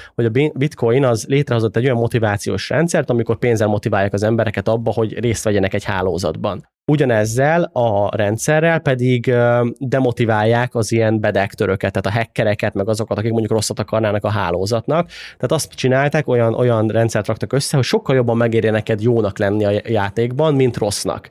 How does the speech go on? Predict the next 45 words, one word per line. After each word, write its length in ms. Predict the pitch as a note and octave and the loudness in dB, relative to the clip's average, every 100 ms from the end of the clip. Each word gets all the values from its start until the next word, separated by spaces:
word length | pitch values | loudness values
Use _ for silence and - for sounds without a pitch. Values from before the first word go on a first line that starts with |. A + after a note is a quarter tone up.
| _ | _
Amikor 300 | D#3 D#3 C3+ | 0 2 2
egy 60 | A#2 | 0
tranzakció 500 | B2 C3+ C3+ - A2 | 0 0 0 0 0
mondjuk 200 | G#2+ A2+ | 0 0
megtörténik 440 | A2+ A2 A2 G#2+ | 0 -2 -2 -2
egy 80 | F#2+ | -2
bitcoin 360 | A2 - F#2+ G2+ | -2 -2 -2 0
láncon, 280 | C#3+ F#3 | 0 0
és 100 | D#3+ | -2
ha 80 | - | 0
bitcoinnal 420 | C3 D3+ C3+ A#2+ | -2 0 2 2
elmondom, 360 | B2 B2 A2+ A#2 | 2 2 2 0
akkor 180 | G#2+ B2 | 0 0
mindenhol 420 | B2+ A#2 G#2+ G2+ | 2 2 2 0
így 140 | G#2 | -2
történik 420 | - F#2+ - G#2 G2 | -2 -2 0 -2 -2
tulajdonképpen, 960 | - G#2 A#2 - C#3 - D3+ D3 - | 0 0 0 0 -2 0 0 0 -4
egy 320 | - A2 - - | -6 -6 -8 -20
fontos 320 | - A#2+ A2 G#2+ | -6 -4 -2 -4
dolgot 220 | G2+ - | -6 -4
kivéve. 280 | D3 F#3+ G3+ - - - - | -2 -2 -2 -10 -18 -18 -8
Tehát 160 | - G3+ | -4 -2
az 120 | D3 | 0
történik, 420 | E3 G3 G#3 F3 | 0 2 2 2
hogy 320 | E3 E3 D3 - | 2 2 2 0
először 500 | D#3+ D3+ A#2+ D3 C#3 | 2 2 2 2 2
mennek 280 | C3+ A#2+ B2+ | 2 2 0
ugye 140 | A2+ | 0
bitcoin 380 | A2+ - A2 F#2+ | 0 0 0 0
tranzakciók, 760 | G#2+ B2 F#3+ - A3+ A3+ G#3+ - | 0 2 0 -2 0 0 0 -2
ezeket 380 | D#3+ D#3 C#3+ D#3+ | -2 0 0 -2
összegyűjtik 680 | - C3+ A2 B2+ C3+ C3 | 0 0 2 2 2 0
egy, 360 | B2+ A#2+ A2+ B2+ | 2 2 0 0
egy 200 | C3 B2 | 0 0
ilyen 140 | A#2+ | 0
táblázatot 500 | B2 A2 G#2 G#2 G#2+ | 0 0 0 0 -2
képzelj 400 | A#2+ A#2 G#2+ C#3+ | -2 -2 0 0
el, 80 | E3+ | 0
és 120 | - | -2
akkor 160 | - C3+ | 0 0
ugye 140 | B2 | 2
egyre 180 | A#2 G#2+ | 2 2
bővül 280 | A2 A2 G2+ | 2 2 0
a 60 | |
táblázat, 540 | F#2+ C#3 D#3+ D3+ D3+ | 0 0 2 2 0